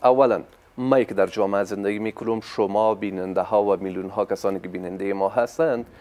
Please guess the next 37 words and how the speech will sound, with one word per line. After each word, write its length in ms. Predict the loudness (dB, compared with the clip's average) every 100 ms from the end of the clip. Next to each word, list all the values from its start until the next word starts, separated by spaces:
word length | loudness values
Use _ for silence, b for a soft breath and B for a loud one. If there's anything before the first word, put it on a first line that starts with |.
| B B -2
اونا 260 | 2 2
حس 220 | 0 -6
می‌کنند 340 | -8 -4 -6 -6
که 120 | -6
این 160 | -4 -2
جامعه 680 | 0 0 0 -2 0 -2 -4 -10 b b 2
تا 120 | 4
به 100 | 4
این 200 | 2 0
حد 240 | -2 -2
مجبور 540 | -2 -2 -4 -4 0 0
هستند، 400 | 0 0 0 2
در 120 | 0
جبر 400 | 0 2 2 2
هستند، 480 | -4 -4 -2 -4 -2
زیر 280 | -2 -2 -4
فشار 360 | -8 -4 -2
هستند 380 | -2 -4 -4 -2
که 180 | -6 -8 b b -4
فرزندی 520 | 0 2 2 2 2
را 80 | 0
به 120 | -2
فروش 400 | -4 -6 -6 -8
می‌رسانند. 520 | -14 -14 -14 -16 -18 -20 B B 2
از 160 | 4
طرف 280 | 4 4 2
دیگه 360 | 0 0 0 -2
بر 180 | -2
دنیا 400 | -2 -2 -2 0
هم 180 | 0 -4
این 100 | -4
پیام 320 | 0 2 2
را 80 | -2
می‌رسانند 600 | -2 0 0 -2 -6 -6
که 100 | -8
زندگی 480 | -8 -6 -6 -4 -2
افغان 540 | -4 -4 -4 -4 -6